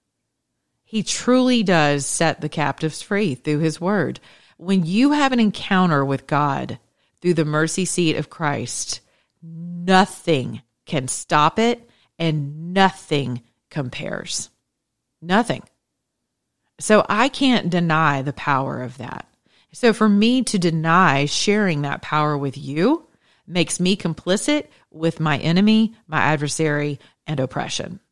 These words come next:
and his oppressive ways. And I'm not gonna do that. Jesus was ministered to. The word himself, the angels came and ministered to him after kicking the enemy's tail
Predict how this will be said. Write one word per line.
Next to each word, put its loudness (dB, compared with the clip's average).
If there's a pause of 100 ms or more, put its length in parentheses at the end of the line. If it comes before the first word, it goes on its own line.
(160)
and -10
his -4
oppressive -6
ways. -10 (360)
And -2
I'm 0
not -2
gonna -4
do -8
that. -18 (1120)
Jesus 2
was -2
ministered -2
to. -6 (200)
The 0
word 4
himself, 0
the -6
angels -2
came -2
and -6
ministered -2
to -6
him -6 (380)
after 0 (140)
kicking -2 (260)
the -8
enemy's -2
tail -2